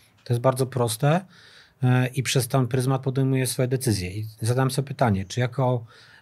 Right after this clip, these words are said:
dalej w-, m, autokrata, który wszystko kontroluje, który pracuje po dwanaście godzin dziennie albo i dłużej, czy ja będę szczęśliwy? Czy będę miał dobre relacje z moją córką,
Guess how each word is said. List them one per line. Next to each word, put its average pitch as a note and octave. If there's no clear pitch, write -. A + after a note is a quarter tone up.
dalej C#3+
w-, -
m, A2+
autokrata, A#2+
który A2
wszystko A2+
kontroluje, A2
który A2
pracuje A2
po A2
dwanaście A2
godzin G#2+
dziennie G#2
albo G#2+
i G#2
dłużej, A2
czy -
ja D3
będę D3
szczęśliwy? G#2+
Czy -
będę B2
miał B2
dobre A#2+
relacje A2+
z G#2
moją G#2+
córką, A#2